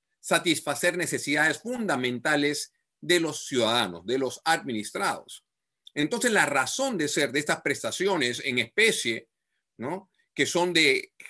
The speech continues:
interés y necesidad general, pero requeridas individualmente y cobradas individualmente, se da por razón de la existencia del usuario. El usuario es la razón de ser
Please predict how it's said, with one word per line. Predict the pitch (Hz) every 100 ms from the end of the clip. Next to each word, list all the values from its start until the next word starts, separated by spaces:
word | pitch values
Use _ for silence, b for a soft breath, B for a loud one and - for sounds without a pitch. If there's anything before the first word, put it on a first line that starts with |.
| -
interés | 151 139 139 143 202 190 - - - _ _ _ _ _ _
y | 147 139
necesidad | 147 147 117 127 165 190
general, | 156 139 214 147 - _ _ _ _
pero | 180 156 147
requeridas | 131 143 - 151 226 233 175 -
individualmente | 139 120 127 147 202 196 147 170 190 160 143 139
y | 147 127
cobradas | 135 123 151 226 190 131 143
individualmente, | 113 107 117 143 135 117 90 87 110 147 _ _ _ _ _ _ _
se | - 147
da | 160 190 - _ -
por | 202 151
razón | 127 147 147
de | 143
la | 120
existencia | - 95 127 117 131
del | 101
usuario. | - 131 101 - - b b b
El | 131
usuario | 147 143 202 214 185 185 185
es | 165 160
la | 156 147 127
razón | 120 113 196 185
de | 151
ser | - 135 135 135